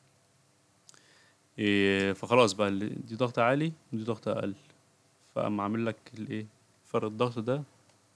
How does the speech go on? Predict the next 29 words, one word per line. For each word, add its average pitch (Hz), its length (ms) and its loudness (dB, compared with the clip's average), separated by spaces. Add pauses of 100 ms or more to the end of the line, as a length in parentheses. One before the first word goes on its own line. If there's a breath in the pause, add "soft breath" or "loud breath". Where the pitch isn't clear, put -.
ومساعدك 110 400 0
في - 80 -12
الدواسة. 98 600 -8 (1080 soft breath)
هي 107 180 0
انا 113 600 0
اعتقد 127 300 -2
الصورة 123 280 0
دي 123 100 0
اوضح 117 340 -2
يعني 120 280 -2
وملونة 107 760 -6
وكده، 107 300 -8
ف 104 140 -16 (1300)
كويسة 107 360 0
يعني. 98 120 -18 (800 soft breath)
طيب، 101 280 2
مكانه 156 280 4
فين 165 160 2
السيرفو؟ 143 500 2 (540)
ده 117 60 -2
السيرفو 107 400 -2
اهو. 120 160 0 (1600)
الحتة - 300 -4
ال-، 98 500 -4
الحلة 104 340 0
السودا 107 360 -4
دي 113 180 -6
او 101 160 -10
ال-، 101 340 -14